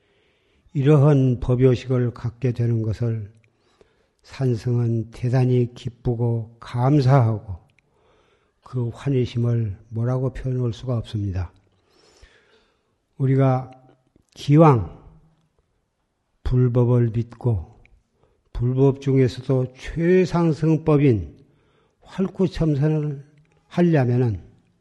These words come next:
정말, 어,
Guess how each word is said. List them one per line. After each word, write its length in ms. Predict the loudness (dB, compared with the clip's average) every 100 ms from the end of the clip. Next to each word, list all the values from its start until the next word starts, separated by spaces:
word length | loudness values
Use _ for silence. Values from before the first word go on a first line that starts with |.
| _ _ _ _ _ _ _ _ _ _ _ _ _ _
정말, 760 | -10 -4 0 2 2 2 -2 -12 -20 _ _ _ _ _ _ _ _ _
어, 60 | _